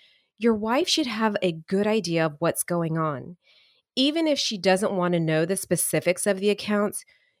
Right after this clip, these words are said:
you two need to sit down together and go over it. And then make sure she has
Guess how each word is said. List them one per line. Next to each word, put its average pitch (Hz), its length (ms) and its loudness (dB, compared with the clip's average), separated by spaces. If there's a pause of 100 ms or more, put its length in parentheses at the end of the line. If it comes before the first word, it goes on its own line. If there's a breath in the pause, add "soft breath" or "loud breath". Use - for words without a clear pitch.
you 226 320 0
two 202 340 2
need 175 240 2
to 156 100 -2
sit 247 380 0
down 185 260 0
together 143 640 -4
and 170 160 -2
go 156 240 -2
over 147 380 -2
it. 131 160 -14 (480 soft breath)
And 180 240 2
then 180 480 0
make 196 180 0
sure 233 320 2
she 226 280 -2
has 190 680 0